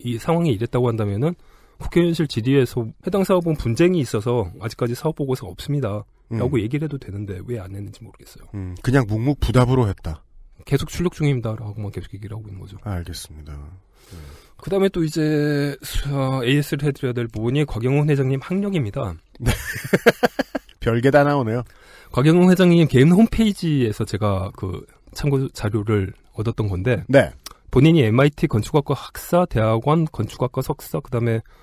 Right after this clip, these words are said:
Speaker 1: 미국 하버드 대학원 교육학과를 졸업했다고 되어 있어요, 홈페이지에는.
Speaker 2: 네. 그런데 제보를 해주신 여러분들이 좀 계셨습니다. "그거 아니다"라고요.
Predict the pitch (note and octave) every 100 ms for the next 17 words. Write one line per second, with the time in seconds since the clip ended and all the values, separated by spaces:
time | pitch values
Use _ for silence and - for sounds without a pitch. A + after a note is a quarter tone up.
0 | _ _ - A#2+ D3 - F#3+ G#3 F#3+ F3
1 | C3+ B2 C3+ C3+ A2+ A2 D3 C#3 C3 A#2+
2 | A2 - - C3+ C3+ C#3 C#3 - G#2 A2
3 | A2+ G#2 - G#2 C#3+ D#3 C#3+ D#3 B2 D3+
4 | - _ - F3+ F3+ - C#3 F3+ F#3 E3+
5 | D#3 D3+ C3 A#2+ A#2+ A#2 A2 F#2+ F#2+ -
6 | G2 F2 - C3+ F3+ G#2 C#3+ D#3+ F#2 D2+
7 | D#2